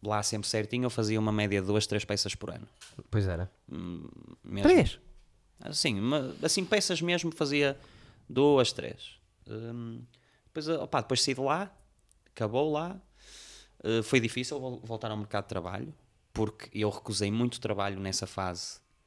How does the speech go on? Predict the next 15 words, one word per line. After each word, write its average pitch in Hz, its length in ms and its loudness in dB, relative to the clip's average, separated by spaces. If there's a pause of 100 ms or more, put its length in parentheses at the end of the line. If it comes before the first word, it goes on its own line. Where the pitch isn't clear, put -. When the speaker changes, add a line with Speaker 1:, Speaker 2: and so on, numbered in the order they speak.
(120)
Speaker 1:
O 101 60 -8
meu 104 100 0
telefone 104 320 -2
tocava 98 300 -2
quase 98 240 -2
todos 95 160 -8
os 92 100 -8
dias. 92 280 -2
Speaker 2:
Pois 127 240 6
Speaker 1:
eu 123 60 8
Speaker 2:
era, 120 140 8
eu 131 60 6
lembro-me. 175 320 6 (220)
A-, 208 240 8
aliás, 95 480 2